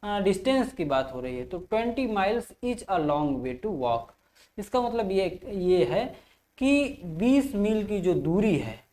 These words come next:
बीस मील की जो दूरी है, दूरी, ठीक है, is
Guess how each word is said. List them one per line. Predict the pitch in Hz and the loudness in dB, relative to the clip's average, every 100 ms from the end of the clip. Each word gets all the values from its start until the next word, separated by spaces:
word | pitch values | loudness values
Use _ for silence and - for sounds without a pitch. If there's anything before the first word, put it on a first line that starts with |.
| 160 | -6
बीस | 214 - | -6 -4
मील | 214 214 214 | -2 0 -2
की | 226 214 | -2 0
जो | 214 | 2
दूरी | 214 180 202 247 202 - | 2 2 2 2 0 -2
है, | 147 156 127 120 | -2 0 0 -2
दूरी, | 127 185 202 175 - - _ - | 0 2 4 2 -2 -12 _ -6
ठीक | 262 262 | 0 2
है, | 143 - - _ _ _ _ _ _ _ _ _ _ _ _ _ - | 2 0 -12 _ _ _ _ _ _ _ _ _ _ _ _ _ 2
is | 294 | 4